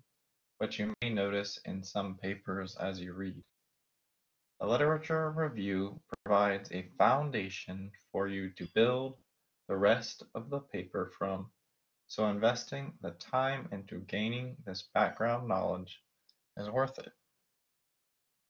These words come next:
When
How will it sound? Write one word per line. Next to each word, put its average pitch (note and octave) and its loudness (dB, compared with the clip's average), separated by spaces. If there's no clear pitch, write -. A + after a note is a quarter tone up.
When D3+ 2